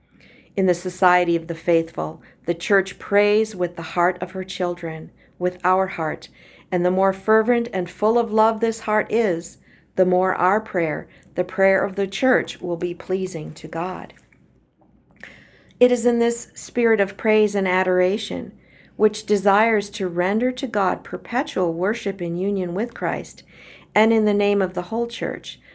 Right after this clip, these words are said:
a spirit of solidarity with Jesus, our head, and with all the faithful, our brethren. Practical application. Father Gallagher, on page fifty-four of his book, shares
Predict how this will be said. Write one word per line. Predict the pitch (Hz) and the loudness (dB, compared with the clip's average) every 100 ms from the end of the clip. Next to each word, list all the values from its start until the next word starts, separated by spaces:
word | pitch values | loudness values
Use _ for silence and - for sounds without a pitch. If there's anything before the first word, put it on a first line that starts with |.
| - | -8
a | 196 | -4
spirit | 196 - 233 220 | -4 0 2 2
of | 202 | 0
solidarity | - 202 202 214 208 208 208 190 202 | 0 2 4 2 2 2 0 -2 -4
with | 190 185 180 | -2 -4 -4
Jesus, | - 190 247 262 - - - _ _ - | -6 -4 -2 -2 -6 -10 -18 _ _ -6
our | 180 | -6
head, | 180 233 226 - - - - _ | -4 -2 -2 -2 -10 -20 -20 _
and | 190 190 | -2 0
with | 190 - | 0 2
all | 208 226 | 2 4
the | 220 | 0
faithful, | 190 160 151 151 - 151 - - - - | -4 -6 -8 -10 -14 -14 -14 -20 -20 -6
our | 156 | -4
brethren. | 156 156 151 156 151 160 _ _ _ _ _ _ _ _ - - - _ _ - - | -4 -6 -8 -10 -14 -18 _ _ _ _ _ _ _ _ -20 -20 -20 _ _ -20 0
Practical | 277 311 320 269 | 2 2 0 2
application. | 233 208 214 214 190 180 - 156 160 _ _ _ _ _ _ _ _ _ - - - - | 2 2 -2 -4 -4 -4 -8 -10 -12 _ _ _ _ _ _ _ _ _ -20 -20 -20 -6
Father | 311 381 330 | 0 2 4
Gallagher, | 240 214 233 196 180 | 4 4 4 2 2
on | - 185 | 2 0
page | 196 190 190 | 0 -2 -2
fifty-four | - 233 240 185 - 185 180 | -2 -2 0 -4 0 2 4
of | 165 | 2
his | 160 156 | -4 -4
book, | 160 151 | -4 -4
shares | - 190 190 165 170 | -4 0 2 2 -2